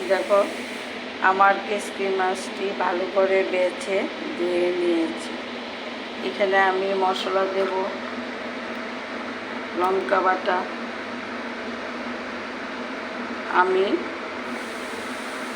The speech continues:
পেঁয়াজ বাটা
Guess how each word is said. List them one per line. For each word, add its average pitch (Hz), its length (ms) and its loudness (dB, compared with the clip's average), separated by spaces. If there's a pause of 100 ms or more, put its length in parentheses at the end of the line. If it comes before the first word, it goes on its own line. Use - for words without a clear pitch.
(1500)
পেঁয়াজ 190 320 6 (120)
বাটা 185 320 2